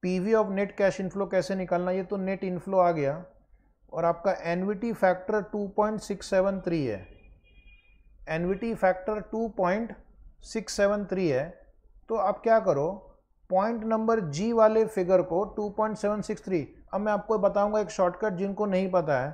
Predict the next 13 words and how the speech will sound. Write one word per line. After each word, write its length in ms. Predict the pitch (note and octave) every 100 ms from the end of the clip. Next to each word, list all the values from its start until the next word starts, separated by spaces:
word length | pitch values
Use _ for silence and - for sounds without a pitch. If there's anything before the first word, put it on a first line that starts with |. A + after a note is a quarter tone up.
| - _ _ _
पहला 340 | F#3 E3+ G#3+ A3+
नंबर 360 | G#3+ G3+ G#3+
को 140 | G#3+ A3+ A3+
टू 160 | G#3+ G#3 A3
पॉइंट 220 | A3 G#3
सिक्स 280 | G#3+ G#3+ -
सेवन 240 | G#3 G#3+
थ्री 160 | G3 G3+
से 140 | G#3+
मल्टीप्लाई 560 | G3+ F#3+ F#3 F#3 F#3 F#3+
करो, 260 | F#3 F3+ G3+
टू 320 | - G3+ A3+ A3
पॉइंट 400 | G3 D#3+ E3 F#3+